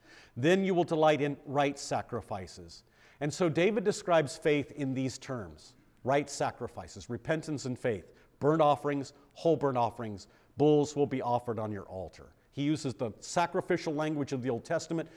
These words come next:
but he's referencing repentance, faith, and holy living in those words. Okay, so to sum up, we read this psalm very briefly in a flyby fashion to illustrate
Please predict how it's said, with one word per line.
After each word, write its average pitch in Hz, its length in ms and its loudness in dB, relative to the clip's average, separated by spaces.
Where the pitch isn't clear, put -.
but - 100 -6
he's - 160 -4
referencing 147 600 0
repentance, 175 680 -2
faith, 151 380 4
and 135 100 -4
holy 131 240 0
living 113 320 -2
in 120 100 -4
those 113 260 -2
words. 92 500 -8
Okay, 151 200 2
so 170 220 2
to 156 100 2
sum 190 320 2
up, 147 320 0
we 147 140 2
read 175 260 6
this 190 180 2
psalm 170 280 2
very 151 160 6
briefly 180 480 2
in 143 60 2
a 127 40 -2
flyby 175 500 6
fashion 143 440 2
to 139 100 -6
illustrate 139 540 0